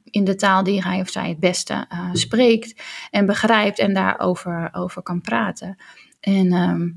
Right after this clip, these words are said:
ja, dat is dan gewoon heel mooi om dat, eh, om dat, eh, te zien en mee te maken op zo'n, eh, school. En nou, dat wordt ook bij prentenboek in alle talen dan gedaan, dat je dan in de luisterhoek op school,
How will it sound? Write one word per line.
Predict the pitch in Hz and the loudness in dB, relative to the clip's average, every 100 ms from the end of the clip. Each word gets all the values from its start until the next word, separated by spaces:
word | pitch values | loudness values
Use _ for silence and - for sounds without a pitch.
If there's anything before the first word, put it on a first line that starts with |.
| - | -4
ja, | 190 175 | -2 0
dat | 185 208 | -2 -2
is | 196 | -2
dan | 208 | -4
gewoon | 208 202 | 0 0
heel | 190 202 202 | 2 4 4
mooi | 196 190 202 | 4 2 2
om | 190 | 0
dat, | 185 180 | 0 -2
eh, | 170 165 185 | -2 0 -2
om | - 180 | -2 -2
dat, | 170 160 | -2 -4
eh, | 165 160 | -6 -8
te | 160 185 | -4 0
zien | 185 202 | 4 4
en | 190 | 4
mee | 185 214 | 4 2
te | 214 | 2
maken | 175 160 160 - | 0 0 -4 -12
op | - | -12
zo'n, | - 170 175 | -10 -6 -6
eh, | 170 | -6
school. | 175 - - 240 - | -8 -6 -6 -6 -2
En | 220 | 2
nou, | 220 | 2
dat | 220 220 | 2 0
wordt | 202 220 | 0 2
ook | 214 220 | 2 2
bij | 208 202 | 0 -2
prentenboek | 214 208 214 190 190 | 0 0 2 0 0
in | 175 | 0
alle | 180 175 | 0 0
talen | 180 214 233 240 | 2 2 4 2
dan | 208 208 | 2 0
gedaan, | 214 196 190 190 | -2 0 2 2
dat | 190 | 0
je | 190 | -2
dan | 185 180 | -2 0
in | 190 | 0
de | 185 185 - | 0 0 -2
luisterhoek | 185 185 220 220 202 190 180 | 2 4 4 2 0 0 0
op | 175 175 | -2 -4
school, | - 208 190 196 | -2 0 2 0